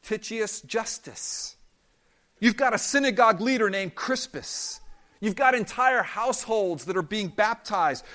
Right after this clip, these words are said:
You have pagans. You have Jews. God is saving them. They're all coming together. God is forming his people, his covenant people. And this is a great encouragement because God is forming his people, his covenant people here in South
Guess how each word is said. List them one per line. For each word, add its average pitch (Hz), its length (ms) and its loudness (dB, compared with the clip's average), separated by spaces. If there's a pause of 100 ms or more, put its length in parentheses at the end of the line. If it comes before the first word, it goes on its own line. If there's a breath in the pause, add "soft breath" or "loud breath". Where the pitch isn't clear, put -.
You 226 100 4
have 233 300 0
pagans. 226 580 -2 (160 loud breath)
You 220 120 2
have 196 220 -2
Jews. 233 600 0 (180 loud breath)
God 214 220 6
is 190 100 0
saving 254 480 2
them. 170 160 -2
They're 147 180 0
all 277 280 4
coming 240 340 -4
together. 196 460 0 (240 loud breath)
God 262 480 4 (160 loud breath)
is 196 180 4
forming 247 580 0 (100)
his 190 260 -2
people, 240 560 6 (100)
his 190 160 -2
covenant 269 560 -2
people. 240 440 -2 (140 loud breath)
And 170 160 -6
this 285 220 -2
is 208 140 -2
a 196 60 0
great 202 640 -6
encouragement 220 1000 -10 (220 loud breath)
because 214 260 -2
God 254 360 -2
is - 140 -2
forming 240 360 -6
his 190 120 -4
people, 247 460 -6 (140 loud breath)
his 214 160 -2
covenant 240 400 -6
people 226 280 -8
here 233 220 -8
in 220 60 -8
South 220 340 -8